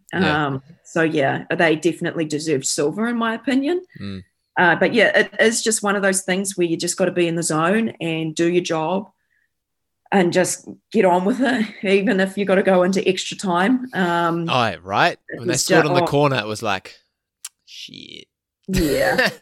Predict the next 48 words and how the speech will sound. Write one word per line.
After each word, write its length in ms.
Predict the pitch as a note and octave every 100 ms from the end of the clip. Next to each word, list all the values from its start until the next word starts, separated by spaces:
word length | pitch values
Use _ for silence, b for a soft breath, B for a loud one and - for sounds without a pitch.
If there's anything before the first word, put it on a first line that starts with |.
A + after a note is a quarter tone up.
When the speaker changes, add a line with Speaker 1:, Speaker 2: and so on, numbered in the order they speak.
| -
Speaker 1:
<laughs> 200 | - -
And, 160 | G#3+ A#3
like, 220 | A3 G3
it 200 | G#3+ G3+
felt 420 | - A#3 A3+ F3
like, 300 | C#3+ B2 - _ _ -
"Oh 140 | C3+
my 140 | C#3+ B2+
gosh, 560 | B2 A2+ G#2 - - _ _ _ _ _ _
we're 100 | - G#2+
gonna 240 | A2 G#2+
lose." 480 | A2 A2 G#2 - - _ _
Speaker 2:
<laughs> 220 | _ -
Speaker 1:
I 240 | F4 B4+ C4
actually 200 | - C4+
was, 140 | A#3+
I 80 | A3+
was 160 | C4+ C4+
in 120 | C#4
the, 220 | C4+ A3+ _ _ _
no, 240 | A#3 F#3+
where, 200 | C#3 B3+ -
was 200 | D#4 F4+
I 140 | G4
with 160 | G4 -
my 100 | D#4
kids 260 | - F#3 G#3
when 100 | A#3+
we 80 | B3+
watched 240 | C4 -
that? 160 | F4 D#4+ _ _ _ _ _ _ _ _ _ _ _ _ _ _ _ _ _ _ _ _
Did 160 | E3+ C#4+
you 100 | E4
play, 200 | D4 F3+
you 120 | F3+
played 200 | G#3+ G#3
them 120 | E3
once, 280 | C#3 A#2+ G2
eh, 200 | G#2+ E2
in 60 | G#2
the 60 | F#2+
tournament? 360 | G2+ F#2+ F2
Speaker 2:
We 100 | G#3+
played 240 | - G3+ F#3+
them 140 | F#3+
once, 320 | F3 D#3 -
yeah, 200 | F3 - - - -
yeah. 240 | D#3